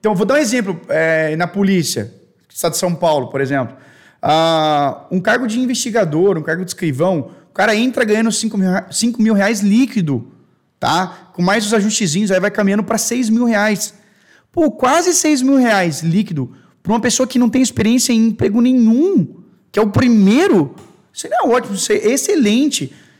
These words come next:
Você pega uma, é, um perito, um delegado, tá? É, salários que chegam até quinze mil reais. Então, pô, pra um primeira experiência, pra um primeiro, pra um segundo, pra um terceiro, eu conheço pessoas que trabalham há dez anos no mercado privado e não ganham isso.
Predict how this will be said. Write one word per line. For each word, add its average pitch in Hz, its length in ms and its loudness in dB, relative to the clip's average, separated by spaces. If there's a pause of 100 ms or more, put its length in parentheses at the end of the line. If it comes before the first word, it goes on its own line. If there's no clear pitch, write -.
Você - 140 -6
pega 226 180 -2
uma, 262 280 -2 (120)
é, 185 80 0
um 208 320 0
perito, 220 560 0
um 180 140 0
delegado, 180 960 0 (240)
tá? - 440 -4 (440)
É, 143 260 0
salários 214 460 0
que - 80 -8
chegam 226 200 -2
até 240 200 0
quinze 262 500 -2
mil 240 160 2
reais. 208 720 -2 (340)
Então, 262 220 0
pô, 254 220 2 (420)
pra 202 100 0
um 285 140 2
primeira 220 340 2
experiência, 175 600 -2
pra 214 120 -4
um 233 60 2
primeiro, 208 320 0
pra 190 80 -6
um 190 60 -4
segundo, 180 260 -2
pra 208 100 -8
um 208 60 0
terceiro, 202 320 0 (260)
eu - 80 -2
conheço 403 220 0
pessoas 339 300 0
que - 100 -14
trabalham 277 340 2
há 247 40 0
dez 247 260 0
anos 262 160 0
no 233 60 0
mercado 220 240 0
privado 208 260 0
e - 20 2
não 254 120 2
ganham 320 200 0
isso. 294 320 -4